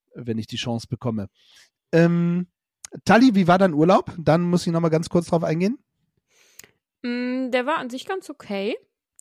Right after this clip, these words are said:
Speaker 2: Also,
Speaker 1: Hm.
Speaker 2: so die mittlere
Speaker 1: Sehr
Speaker 2: Woche.
Speaker 1: überschwänglich.
Speaker 2: <laughs>
Speaker 1: Ja.
Speaker 2: Ja, die mittlere Woche von den dreien war halt Zeltlager und Zeltlager an sich ganz cool, aber wenn man bei diesem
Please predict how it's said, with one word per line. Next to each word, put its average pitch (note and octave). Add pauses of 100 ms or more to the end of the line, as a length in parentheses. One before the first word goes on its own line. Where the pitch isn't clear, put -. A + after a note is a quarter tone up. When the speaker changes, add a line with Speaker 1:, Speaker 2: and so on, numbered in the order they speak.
(220)
Speaker 2:
Also, A#3
Speaker 1:
Hm. - (1400)
Speaker 2:
so A#3+
die A#3+
mittlere C4
Speaker 1:
Sehr G3
Speaker 2:
Woche. G3
Speaker 1:
überschwänglich. C#3+
Speaker 2:
<laughs> - (200)
Speaker 1:
Ja. C4 (460)
Speaker 2:
Ja, G#3
die A3
mittlere A3
Woche G#3+
von G3
den F#3+
dreien F#3+
war F3+
halt F#3
Zeltlager G#3
und F#3 (720)
Zeltlager C4+
an A3+
sich C4
ganz G#3+
cool, D4+ (120)
aber A3
wenn A3
man G#3+
bei G#3
diesem G3+